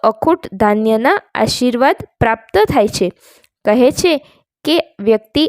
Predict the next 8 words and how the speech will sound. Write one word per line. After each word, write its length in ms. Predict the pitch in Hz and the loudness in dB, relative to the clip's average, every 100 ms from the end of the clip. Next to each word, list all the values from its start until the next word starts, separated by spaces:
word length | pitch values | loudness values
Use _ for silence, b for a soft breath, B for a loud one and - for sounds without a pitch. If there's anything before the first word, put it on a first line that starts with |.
| - | -2
આસ્થા 420 | 208 196 - 240 | -4 -4 -2 -2
સાથે 400 | 240 247 208 262 302 _ - | 0 0 0 0 -2 _ -6
આ 140 | 226 | -4
વ્રત 300 | 208 226 233 _ | 0 0 0 _
કરે 220 | 262 302 | 0 2
છે, 200 | 403 - 269 b b _ _ - | 0 0 -2 b b _ _ -2
તેના 320 | 220 226 233 | 0 2 0
ઘરમાં 460 | 262 302 349 311 | 2 0 0 -2